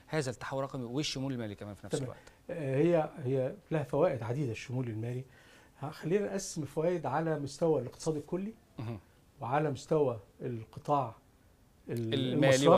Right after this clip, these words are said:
Speaker 1: والمصرفي
Speaker 2: والمصرفي.
Speaker 1: والمؤسسات.
Speaker 2: آه. فاحنا النهارده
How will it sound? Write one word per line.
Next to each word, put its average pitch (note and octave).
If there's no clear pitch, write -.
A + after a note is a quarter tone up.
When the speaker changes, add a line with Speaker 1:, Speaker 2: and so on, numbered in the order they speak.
Speaker 1:
والمصرفي -
Speaker 2:
والمصرفي. D3+
Speaker 1:
والمؤسسات. D#3+
Speaker 2:
آه. C#3
فاحنا D3
النهارده F#3+